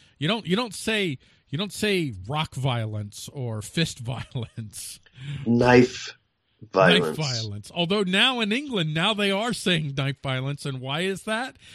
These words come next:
Speaker 1: Because now they're targeting knives. They got rid of the guns. They sufficient. You look at what's going on in,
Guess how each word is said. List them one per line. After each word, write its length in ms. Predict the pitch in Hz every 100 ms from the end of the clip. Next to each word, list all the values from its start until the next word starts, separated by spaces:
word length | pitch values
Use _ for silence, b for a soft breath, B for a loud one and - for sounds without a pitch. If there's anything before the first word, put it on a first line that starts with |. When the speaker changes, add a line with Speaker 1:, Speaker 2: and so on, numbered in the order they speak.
| b
Speaker 1:
Because 400 | 294 269 214 165
now 400 | 143 135 127 131
they're 220 | 139 208
targeting 720 | 240 - 104 113 143 185 233 302
knives. 440 | 349 269 135 - b b b
They 140 | 208 196
got 340 | 214 269 226
rid 140 | 247
of 100 | 269
the 100 | 233 180
guns. 480 | 175 247 220 156
They 200 | 180 190
sufficient. 880 | 185 190 160 _ _ 254 262 - 220 b b -
You 160 | 381
look 140 | 330 311
at 100 | 233
what's 240 | 196 -
going 360 | - 214 196 156
on 300 | 175 175 147
in, 260 | 131 120